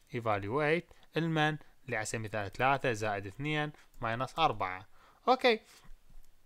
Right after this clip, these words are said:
هذا سترينج. بيانات بشكل سترينج، لكن الايفال سوف تتعامل مع هذه السترينج كداتا اعتيادية وتقوم بتنفيذها. الزد سوف يحمل قيمة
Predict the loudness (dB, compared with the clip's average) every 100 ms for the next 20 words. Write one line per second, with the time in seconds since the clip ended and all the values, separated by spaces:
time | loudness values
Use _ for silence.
0 | -20 4 10 12 10 8 4 4 0 -2
1 | -14 -14 -12 -12 -16 -18 -20 -20 -18 -2
2 | 2 4 2 0 -2 -4 -4 -4 -4 -4
3 | -4 -2 0 0 -2 0 4 10 10 8
4 | -4 -2 2 4 4 2 2 4 4 2
5 | -4 -4 -4 -4 -12 -12 -8 -2 0 0
6 | 0 -6 -4 -4 -2 0 2 2 0 -12
7 | -18 -6 -4 -2 -2 0 -2 -4 -10 -8
8 | -4 -2 -4 -6 -6 -6 -6 -2 -2 0
9 | -2 -2 -4 -4 -8 -4 -2 -2 -6